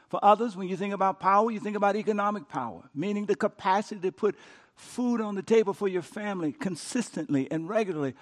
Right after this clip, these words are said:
or the capacity to build wealth that you can pass on to the next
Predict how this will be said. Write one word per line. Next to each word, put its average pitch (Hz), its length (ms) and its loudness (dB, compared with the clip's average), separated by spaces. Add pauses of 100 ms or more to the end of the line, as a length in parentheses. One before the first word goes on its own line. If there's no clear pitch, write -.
(220)
or 208 300 6
the 208 100 0
capacity 214 600 2
to 180 120 2
build 202 380 0
wealth 185 380 4
that 190 120 -2
you 185 120 -8
can 190 200 -8
pass 202 520 0
on 180 280 -4
to 175 120 -10
the 175 100 -6
next 190 300 -8